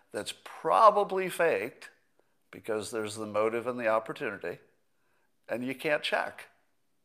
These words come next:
There's no way to check. It's that simple. Now, if you tell me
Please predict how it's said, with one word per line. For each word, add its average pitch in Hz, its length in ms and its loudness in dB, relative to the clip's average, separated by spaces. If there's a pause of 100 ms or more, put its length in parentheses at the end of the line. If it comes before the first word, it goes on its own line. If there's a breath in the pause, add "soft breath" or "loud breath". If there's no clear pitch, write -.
(280)
There's 127 180 -12
no 139 120 -2
way 147 120 4
to 156 80 -4
check. - 440 -6 (1600 soft breath)
It's 139 200 0
that 156 240 6
simple. - 360 -4 (1040 soft breath)
Now, 131 300 8 (180)
if 139 180 0
you 147 120 0
tell 185 220 8
me 127 240 -4